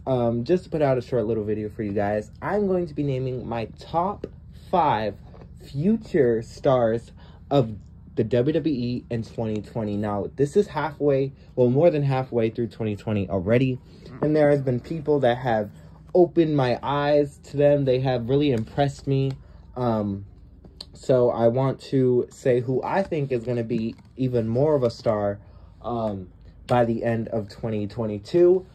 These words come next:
So this is in no particular order, but at number five, we have Shotzi. Shotzi,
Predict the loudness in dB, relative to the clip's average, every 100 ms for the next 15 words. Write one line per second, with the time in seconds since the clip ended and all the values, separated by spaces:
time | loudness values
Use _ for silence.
0 | -20 -20 -20 -12 4 6 6 4 -2 -16
1 | -6 6 6 6 2 4 6 6 4 0
2 | -2 0 2 4 6 6 6 4 -2 -12
3 | 2 2 4 -2 0 -2 0 0 0 2
4 | 2 2 -2 -2 0 2 2 0 -2 -8
5 | _ -18 -8 2 2 2 -6 -10 -10 -12
6 | -18 -20 _ -6 -2 0 -2 -4 -2 -2